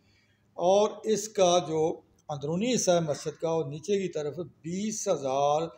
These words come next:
हाथ से बनी हुई पचास मुख्तलिफ साइज़ की, अ, जिसमें ट्यूलिप के डिज़ाइन यानी कमल के फूल के डिज़ाइन बने हुए हैं, उससे सजाई गई है। At gallery level design become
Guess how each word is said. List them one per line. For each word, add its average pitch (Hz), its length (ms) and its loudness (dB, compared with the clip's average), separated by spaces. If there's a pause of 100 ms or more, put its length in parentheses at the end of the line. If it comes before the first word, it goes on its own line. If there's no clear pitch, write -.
(420)
हाथ 165 260 4
से 196 280 4
बनी 156 380 -6
हुई 147 400 -8 (460)
पचास 185 600 2
मुख्तलिफ 196 400 -8
साइज़ 147 460 -2
की, 147 400 -12 (400)
अ, 139 120 -4
जिसमें 139 360 -12
ट्यूलिप 202 400 2
के 214 80 2
डिज़ाइन 143 380 -6
यानी 143 220 -8
कमल 156 280 -4
के 156 120 -8
फूल 175 300 -8
के 170 120 -6
डिज़ाइन 139 400 -10
बने 127 180 -12
हुए 127 240 -14
हैं, 180 220 -8 (520)
उससे - 320 -4
सजाई 120 340 -6
गई 98 220 -20
है। - 100 -20 (460)
At 160 140 -8
gallery 202 300 4
level 190 320 6
design 165 520 -4
become 147 400 -6